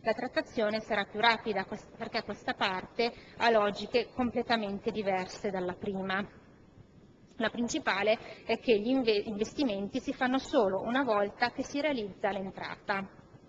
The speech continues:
Le entrate sono prevedibili, ma si realizzano per quel che riguarda gli oneri di urbanizzazione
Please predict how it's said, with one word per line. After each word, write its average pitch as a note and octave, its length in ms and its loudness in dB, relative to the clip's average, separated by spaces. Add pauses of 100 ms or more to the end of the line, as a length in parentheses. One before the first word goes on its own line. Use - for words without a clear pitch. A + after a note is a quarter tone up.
(480)
Le A#3 120 2
entrate A#3 380 2
sono A3 240 2
prevedibili, G#3+ 680 0
ma G3 120 -4
si A#3 200 0
realizzano A3 680 0
per G3 180 -6
quel G#3+ 180 2
che A#3 120 -2
riguarda G#3 520 2
gli G3 100 0
oneri G#3+ 300 0
di G3 80 -4
urbanizzazione G#3 1040 0